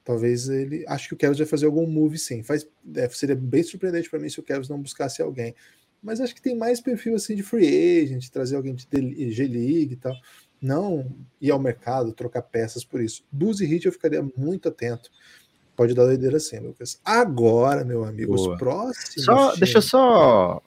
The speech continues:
Speaker 2: con-, tranquilizar a torcida
Speaker 1: Não.
Speaker 2: do Cavs, né? Que o Garland, ele voltou no finalzinho do jogo, né? Assim, no último quarto, mesmo com a vi-, com a vitória meio garantida,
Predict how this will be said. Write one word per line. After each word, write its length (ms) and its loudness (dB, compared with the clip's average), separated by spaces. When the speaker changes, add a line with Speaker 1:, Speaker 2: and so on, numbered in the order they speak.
Speaker 2:
con-, 100 -2
tranquilizar 520 4
a 20 2
torcida 300 0
Speaker 1:
Não. 80 0
Speaker 2:
do 60 -4
Cavs, 320 0
né? 120 0
Que 120 -2
o 60 4
Garland, 380 4
ele 80 2
voltou 320 0
no 80 0
finalzinho 400 -2
do 80 -4
jogo, 340 -2
né? 120 -8
Assim, 180 -10
no 60 -4
último 260 -8
quarto, 320 0
mesmo 180 0
com 160 -6
a 80 -2
vi-, 160 -6
com 60 -2
a 160 2
vitória 600 -2
meio 240 2
garantida, 640 0